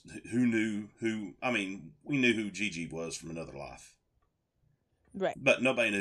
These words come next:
Speaker 1: who J C Jane was.
Speaker 2: No.
Speaker 1: Nobody.
Speaker 2: And I enjoy Gigi and J C. I just
Speaker 1: Yeah.
Speaker 2: can't stand Mandy. I've never liked Mandy
Speaker 1: Yeah,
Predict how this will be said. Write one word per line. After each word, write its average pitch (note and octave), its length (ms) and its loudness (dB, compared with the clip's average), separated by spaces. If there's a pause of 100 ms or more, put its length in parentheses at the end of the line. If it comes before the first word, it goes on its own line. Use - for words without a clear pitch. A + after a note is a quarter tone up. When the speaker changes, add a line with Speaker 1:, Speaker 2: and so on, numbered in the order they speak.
Speaker 1:
who F#2 60 0
J F2+ 160 -2
C D#2+ 160 -2
Jane E2+ 320 -6
was. D#2+ 240 -10 (1000)
Speaker 2:
No. F3+ 160 -4 (1080)
Speaker 1:
Nobody. - 360 -2 (560)
Speaker 2:
And A3+ 120 6
I A#3 140 6
enjoy A3+ 520 4
Gigi E3 340 -8
and D3+ 140 -8
J F3+ 180 0
C. - 360 -10
I F#3 160 4
just D3+ 200 0
Speaker 1:
Yeah. F#3 80 -6
Speaker 2:
can't - 120 -12
stand F3 540 -4 (200)
Mandy. D3+ 400 -8 (920)
I've F#3 300 4
never E3 560 0
liked A#2+ 240 -6
Mandy E2+ 140 0
Speaker 1:
Yeah, C#2+ 160 0